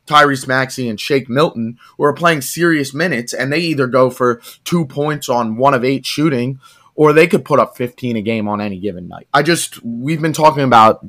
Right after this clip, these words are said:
depth and benches all episode long because these are the keys come playoff time. And what the Clippers have, what the Jazz have, what the Suns have,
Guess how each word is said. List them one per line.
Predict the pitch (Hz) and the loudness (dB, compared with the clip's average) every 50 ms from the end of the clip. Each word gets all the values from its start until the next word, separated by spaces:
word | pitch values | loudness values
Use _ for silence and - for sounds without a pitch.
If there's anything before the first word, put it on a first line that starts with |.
| - _ - 104 - | -18 _ -18 -10 0
depth | - 131 131 143 139 - - | 2 4 4 4 2 -2 -6
and | 117 110 107 | -6 -6 -4
benches | 92 117 113 117 113 - 135 127 120 110 110 - - | -2 -4 -4 -4 -4 -4 -4 -4 -4 -6 -8 -2 2
all | 113 110 107 113 117 95 | 4 4 6 6 4 4
episode | 104 110 - - - - 127 113 101 98 | 2 -2 -4 -6 -6 -4 -4 -4 -2 -2
long | 101 104 110 120 127 127 113 | -2 -2 0 0 -2 -2 -4
because | 110 101 - - 120 110 107 104 - - _ _ _ _ _ _ | -6 -8 -8 -4 -2 -2 -2 -2 -4 -10 _ _ _ _ _ _
these | 120 127 120 - | -8 -6 -4 -4
are | 175 - | -4 -4
the | - - | -4 -6
keys | - - - - 120 123 127 127 123 | -10 -12 -12 -8 -6 -4 -4 -4 -6
come | - - 127 110 104 98 | -6 -8 -6 -6 -6 -6
playoff | - 113 110 113 113 120 - | -4 -2 0 0 0 -2 -4
time. | - 127 123 131 135 139 135 _ _ _ | -4 -2 -2 -2 -2 -4 -6 _ _ _
And | - 135 135 127 127 | -4 -4 -4 -2 -2
what | 143 147 - | -2 -4 -4
the | - - | -6 -8
Clippers | - - - - 143 143 139 151 156 143 - | -8 -10 -6 -2 -2 -2 0 0 -2 -2 -4
have, | - 143 143 139 143 147 147 139 131 - _ | -4 -2 0 2 2 2 0 -2 -4 -12 _
what | 110 107 117 127 127 - | -8 -4 -2 -2 -2 -4
the | 123 113 | -6 -10
Jazz | 95 - - - 120 117 120 123 131 127 | -8 -8 -4 0 0 2 2 2 0 0
have, | - 135 127 131 127 123 131 - _ _ _ _ | -2 0 2 2 2 0 -2 -8 _ _ _ _
what | - 117 127 131 - | -4 -2 -2 -2 -2
the | - 113 | -6 -10
Suns | - - - - 123 117 117 127 131 127 | -10 -10 -6 -2 0 0 0 0 -4 -4
have, | 135 135 135 139 139 135 131 | -2 0 2 2 2 0 -2